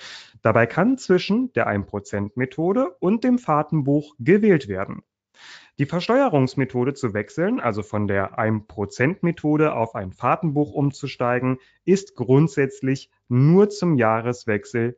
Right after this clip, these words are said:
möglich. Ein unterjähriger Wechsel ist nicht möglich.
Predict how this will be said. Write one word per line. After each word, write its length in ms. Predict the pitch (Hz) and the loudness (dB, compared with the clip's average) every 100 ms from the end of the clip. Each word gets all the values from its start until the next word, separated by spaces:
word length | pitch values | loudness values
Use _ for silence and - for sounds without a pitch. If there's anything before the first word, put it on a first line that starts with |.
| - | -2
möglich. 720 | 110 120 135 135 98 - - _ _ _ _ - - - - | 2 4 4 2 -8 -16 -20 _ _ _ _ -20 -20 -10 -2
Ein 160 | 131 | 0
unterjähriger 720 | 196 247 277 190 127 113 107 | 0 0 2 2 2 0 -2
Wechsel 480 | 110 117 - 180 269 - | -2 -4 -6 -8 -8 -8
ist 340 | 208 - - _ - | -8 -8 -20 _ 0
nicht 480 | 233 269 - - - | 2 2 0 -8 -4
möglich. 640 | 104 98 - - - - | -2 -4 -6 -16 -16 -20